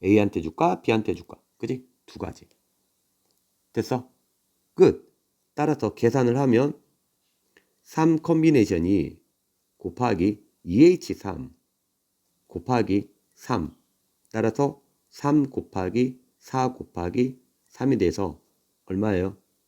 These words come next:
음, 삼십육. 이렇게 생기겠죠. 맞아?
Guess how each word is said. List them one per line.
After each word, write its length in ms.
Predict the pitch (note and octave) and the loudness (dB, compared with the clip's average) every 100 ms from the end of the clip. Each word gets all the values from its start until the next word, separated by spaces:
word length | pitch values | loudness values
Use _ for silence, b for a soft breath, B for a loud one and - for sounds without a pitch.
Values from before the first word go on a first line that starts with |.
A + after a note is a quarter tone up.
| - | -12
음, 280 | F2 E2 D#2 | -8 -8 -10
삼십육. 560 | - C#3+ C#3 G#2 C#2+ - _ _ _ - | -4 -2 0 -2 -4 -12 _ _ _ -14
이렇게 200 | F2+ A2 | -6 -2
생기겠죠. 500 | A#2+ G#2+ C#2 - F#2+ _ _ _ _ _ _ _ _ _ _ _ _ | 0 -2 -4 -10 -18 _ _ _ _ _ _ _ _ _ _ _ _
맞아? 220 | F2 F#2+ | -8 -8